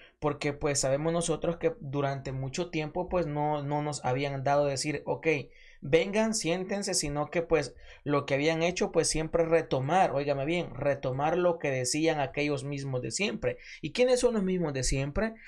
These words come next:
Pues, son nada más ni nada menos que estos señores del Faro, estos señores que, pues, sabemos que nosotros que les encanta mentir y todo este tipo de situaciones. Y, pues, acá les estoy poniendo las imágenes en grande para que usted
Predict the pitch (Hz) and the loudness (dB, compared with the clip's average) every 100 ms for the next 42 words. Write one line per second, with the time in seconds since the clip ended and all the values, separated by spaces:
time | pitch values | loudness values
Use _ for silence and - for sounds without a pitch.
0 | - - 139 135 139 151 165 165 160 160 | -12 -4 -2 -2 -4 -2 0 0 -2 -4
1 | 156 151 147 156 165 - 143 143 160 156 | -4 -4 -4 -4 -6 -6 -8 -4 -4 -4
2 | 127 139 147 131 110 - 131 151 156 156 | -4 -4 -4 -2 -4 -2 2 4 4 0
3 | 143 143 - 127 135 135 131 - - - | -4 -8 -8 -6 -4 -4 -4 -10 -20 -20
4 | - 147 143 131 127 123 131 147 143 135 | -6 -6 -4 -4 -2 0 0 -2 -4 -6
5 | 127 143 143 135 143 139 127 120 117 139 | -4 -6 -6 -6 -4 -2 -2 -6 -6 -4
6 | 147 143 127 120 113 110 151 170 160 135 | -4 0 -2 -2 -6 -4 -2 0 -2 -2
7 | 139 139 135 127 139 135 143 143 131 139 | -4 -4 -4 -8 -8 -6 -2 -2 -4 -4
8 | 151 147 160 185 190 - - - - 170 | -4 0 0 -2 -6 -12 -20 -10 -4 -2
9 | 165 156 117 - 139 139 143 135 139 139 | 0 0 -2 -2 -2 -2 -4 -6 -6 -4
10 | 139 139 131 127 135 143 143 127 123 127 | -2 0 -2 -4 -4 -4 -4 -4 -2 -2
11 | 147 165 160 135 - 113 - 127 | 0 0 0 -2 -4 -8 -6 -4